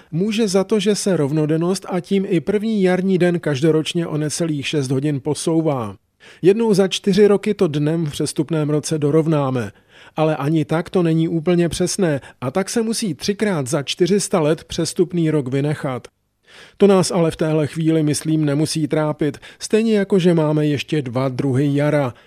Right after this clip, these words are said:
Jaro meteorologické od prvního března do jednatřicátého května a pak jaro přírodní, nebo chcete-li vegetační.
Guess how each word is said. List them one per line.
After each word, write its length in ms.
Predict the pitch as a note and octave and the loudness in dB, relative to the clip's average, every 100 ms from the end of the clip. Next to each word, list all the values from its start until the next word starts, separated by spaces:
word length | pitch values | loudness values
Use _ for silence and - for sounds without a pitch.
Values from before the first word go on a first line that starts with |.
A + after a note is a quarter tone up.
| _ | _
Jaro 280 | D3 C#3 C#3 | -2 0 0
meteorologické 1000 | C3 C3 D#3 D3+ D3+ D3 D3+ - E3+ E3+ F#3+ | -2 0 0 2 0 0 -2 -2 -4 -4 -2
od 200 | D#3 - | -6 -2
prvního 440 | D#3+ C#3 D#3 D#3 | -2 0 0 0
března 400 | B2+ D3+ C3+ D3+ | 0 0 2 2
do 120 | C#3 | 2
jednatřicátého 960 | C3 B2+ D3 C#3 - C#3 D3+ C#3+ D3+ B2 | 0 0 0 0 -4 -4 -4 -2 -4 -4
května 460 | C#3 C#3 - F3 G3 - - - | -2 -2 0 -2 -2 -14 -20 -8
a 100 | A#3+ | -2
pak 260 | A#3+ A3 | -2 0
jaro 260 | F#3 F#3+ F3+ | 2 4 2
přírodní, 760 | - - E3+ F#3 F#3 F#3 D3 - - | -2 2 6 6 6 4 4 -2 -10
nebo 280 | C#3+ D3 C#3+ | -2 0 -2
chcete-li 540 | - - D3 D#3+ D3 C3 | -4 -6 -2 -2 -2 -2
vegetační. 800 | C3 E3 D#3 C3+ - C3+ A#2+ | -2 -2 -2 -4 -4 -4 -4